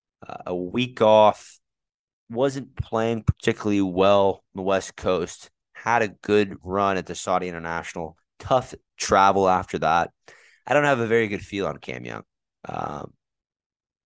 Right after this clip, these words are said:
and, you know, the greens this week, uh, not gonna be easy. Not gonna be easy. So I'm a pass,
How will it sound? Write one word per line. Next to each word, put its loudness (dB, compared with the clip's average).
and, -2
you 0
know, 2
the -4
greens 0
this -4
week, -4
uh, -8
not 0
gonna -4
be -6
easy. -14
Not -2
gonna -8
be -6
easy. -10
So -6
I'm 0
a 2
pass, -2